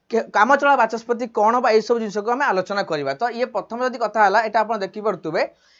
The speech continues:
କାମଚଳା ବାଚସ୍ପତି ହେଲେ ରାଜା ସ୍ୱାଇଁ। ଇଏ ଗୋଟେ କନକ ନ୍ୟୁଜ୍ରେ ଗୋଟେ ବାହାରିଥିଲା, ଗୋଟେ ହେଡଲାଇନ୍, ଠିକ୍ ରଜ ସଂକ୍ରାନ୍ତି ପୂର୍ବରୁ ଯେତେବେଳେ ନ୍ୟୁଜ୍ ଆସିଲା, ରଣେନ୍ଦ୍ର ପ୍ରତାପ ସ୍ୱାଇଁ, ଯିଏକି ଆଠଗଡ଼ର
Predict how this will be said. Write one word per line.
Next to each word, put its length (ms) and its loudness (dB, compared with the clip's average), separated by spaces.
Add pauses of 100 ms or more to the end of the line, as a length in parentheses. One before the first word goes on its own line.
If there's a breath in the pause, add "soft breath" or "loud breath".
(160 soft breath)
କାମଚଳା 480 6
ବାଚସ୍ପତି 560 -2
ହେଲେ 140 2
ରାଜା 240 2
ସ୍ୱାଇଁ। 320 -4
ଇଏ 100 2
ଗୋଟେ 240 2
କନକ 340 0
ନ୍ୟୁଜ୍ରେ 360 -2
ଗୋଟେ 160 0
ବାହାରିଥିଲା, 380 -2
ଗୋଟେ 260 0 (320 soft breath)
ହେଡଲାଇନ୍, 520 0
ଠିକ୍ 240 -8
ରଜ 200 2
ସଂକ୍ରାନ୍ତି 440 -4
ପୂର୍ବରୁ 380 -6
ଯେତେବେଳେ 180 -6
ନ୍ୟୁଜ୍ 180 -2
ଆସିଲା, 280 -2 (520 soft breath)
ରଣେନ୍ଦ୍ର 380 6
ପ୍ରତାପ 280 2
ସ୍ୱାଇଁ, 260 0
ଯିଏକି 220 -2
ଆଠଗଡ଼ର 520 0